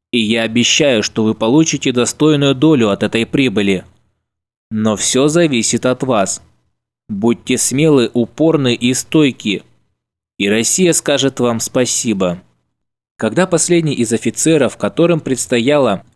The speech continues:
перед отправлением к месту будущей деятельности пройти полугодовой курс интенсивной подготовки, покинул зал,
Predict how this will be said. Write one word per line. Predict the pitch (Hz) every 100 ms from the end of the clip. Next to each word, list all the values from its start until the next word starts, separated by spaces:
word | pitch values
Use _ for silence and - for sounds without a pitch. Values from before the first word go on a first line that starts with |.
| -
перед | 156 165
отправлением | 165 - 160 147 175 160 117
к | 110
месту | 131 120 131
будущей | 117 151 131 - 104
деятельности | 98 160 180 147 127 120 -
пройти | 117 123 - 190
полугодовой | 180 160 139 135 135 139
курс | 131 151 139 -
интенсивной | 127 123 123 117 - 151 131
подготовки, | - 107 104 208 180 170 -
покинул | 160 113 - 135 117 101
зал, | 113 165 165